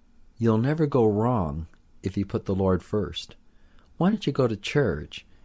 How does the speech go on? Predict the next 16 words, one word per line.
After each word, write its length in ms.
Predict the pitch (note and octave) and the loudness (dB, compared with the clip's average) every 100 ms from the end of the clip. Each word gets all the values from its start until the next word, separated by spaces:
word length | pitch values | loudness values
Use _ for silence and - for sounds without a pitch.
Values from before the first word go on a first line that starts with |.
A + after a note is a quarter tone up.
| - A2+ | -8 -4
and 120 | G#2 | -2
trust 360 | - C#3+ - | 0 0 0
the 100 | C3 | -2
Lord 360 | A2+ A#2+ A2+ G2 | 2 4 2 0
that 140 | F#2+ | -6
He'll 180 | - A#2 | -2 -4
help 520 | - - D3 E3 - | -4 -6 -6 -6 -8
you 140 | - - - _ _ - - | -12 -12 -20 _ _ -20 -2
in 240 | A2+ A2 | 0 2
the 120 | G#2+ | 2
exam?" 520 | F#2 - F#2+ F2 C2 D#2+ - _ - - - - - - - | 2 0 -2 -2 -6 -16 -20 _ -20 -20 -20 -20 -20 -20 -4
And 200 | G2 F#2 | -2 2
then 100 | F#2 | 2
he 80 | |
left 380 | G2+ C3+ D3+ - | 2 0 -2 -8
me. 180 | - | -12